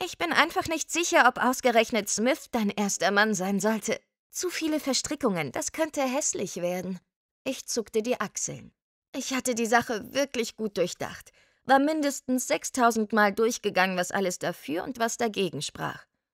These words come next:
Mein Bruder hielt sich gerade geschäftlich in Paris auf, und Smith sollte morgen ebenfalls dort eintreffen, um ihn zu besuchen. Ich war mit den beiden zum Abendessen verabredet.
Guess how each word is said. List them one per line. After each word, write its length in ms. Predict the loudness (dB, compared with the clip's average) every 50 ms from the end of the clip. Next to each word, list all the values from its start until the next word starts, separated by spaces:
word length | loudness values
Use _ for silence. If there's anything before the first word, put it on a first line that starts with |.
| _ _ _ _
Mein 240 | 2 4 4 4 2
Bruder 360 | 2 0 0 2 4 4 4
hielt 320 | 4 2 0 -2 -2 -2 -4
sich 160 | -6 -6 -2
gerade 300 | 2 2 4 4 2 -2
geschäftlich 680 | -2 -4 -2 -2 -2 -4 -4 -6 -6 -6 -6 -6 -8
in 120 | -8 -8
Paris 420 | -4 -2 -2 -2 -2 -2 -4 -4 -6
auf, 280 | -6 -6 -6 -8 -10 _ _ _ _ _ _ _ _ _ _
und 240 | 0 2 2 0 -2
Smith 440 | -4 -2 0 0 0 -2 -4 -10 -10
sollte 320 | -2 0 2 2 2 0 0
morgen 320 | 4 4 4 4 2 0 -2
ebenfalls 580 | -4 -4 -2 -2 -4 -2 -2 -2 -2 -2 -2 -4
dort 320 | -2 -2 -2 -4 -4 -6
eintreffen, 600 | -4 -4 -4 -6 -6 -6 -6 -6 -6 -6 -10 -10
um 200 | -8 -4 -4 -4
ihn 120 | -4 -4 -6
zu 200 | -8 -10 -8 -8
besuchen. 500 | -8 -6 -4 -4 -4 -4 -6 -10 -12 -12 _ _ _ _ _ _ _ _ _ _ _ _ _ _ _ _ _ _ -6
Ich 160 | -6 4 6
war 180 | 6 8 8
mit 160 | 6 2 2 2
den 140 | 0 2
beiden 320 | 4 4 4 4 2 0 -2
zum 160 | -2 -2 0
Abendessen 680 | 2 2 2 2 0 -2 -4 -4 -6 -6 -6 -6 -8 -4
verabredet. 680 | -4 -2 -2 -2 -4 -4 -4 -4 -2 -2 -2 -4 -4